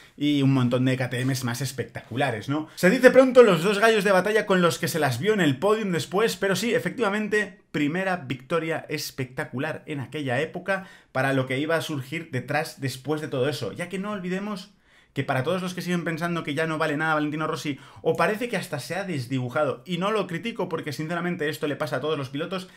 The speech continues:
si no se retiran en el top del top del top, cuando están arriba del todo, tipo Michael Jordan, "Me retiro ahora que soy el puto amo", aunque luego vuelva y tal y cual, y entonces sí que quedas un poco más como encumbrado.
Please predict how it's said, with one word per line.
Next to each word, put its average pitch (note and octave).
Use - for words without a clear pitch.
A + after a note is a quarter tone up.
si -
no A#3+
se F3+
retiran E3+
en D3+
el C#3+
top D#3
del D3+
top B2+
del B2
top, A#2+
cuando B2
están E3
arriba D#3
del C3
todo, B2+
tipo C3
Michael C#3
Jordan, E3
"Me C#3+
retiro C#3
ahora D#3+
que C3+
soy E3
el C3+
puto D#3+
amo", F3
aunque F#2+
luego A2+
vuelva G2
y G2
tal D#3
y G#2
cual, -
y D#3+
entonces G#3+
sí C4
que D#3
quedas A3+
un F3
poco G#3+
más F#3+
como E3+
encumbrado. C#3